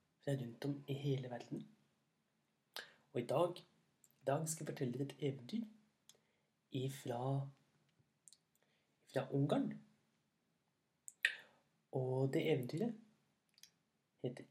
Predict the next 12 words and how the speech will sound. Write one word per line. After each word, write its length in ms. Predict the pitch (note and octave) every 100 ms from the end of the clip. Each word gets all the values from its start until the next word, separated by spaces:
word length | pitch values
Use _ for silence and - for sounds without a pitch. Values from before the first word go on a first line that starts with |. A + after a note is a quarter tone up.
| D3+
Enøye, 380 | C#3+ A#2+ C3 A3 - - - - _ _ -
Toøye 460 | C#3+ C3 A#2 F3 G#3+ - _ _ -
og 140 | -
Treøye. 480 | - A#3+ A#2+ C3 D3 - _ _ _ - - _ _ _ _ _ _ _ _ - - - - - - -
Det 120 | B2+
var 300 | A#2+ C3+ D#3+ -
en 160 | F3+ E3
gang 180 | C3+ D3 - - _ _ _ _ _ _ _ -
tre 320 | - C3 C#3+
søstre. 480 | D#3+ F#3 - - C4+ - _ _ _ _ _ _ _ _ _ - - - - - - - _ _ _ _ _ _ - -
Den 200 | A#2+ C3+
eldste, 480 | C#3+ C3 - - G#3+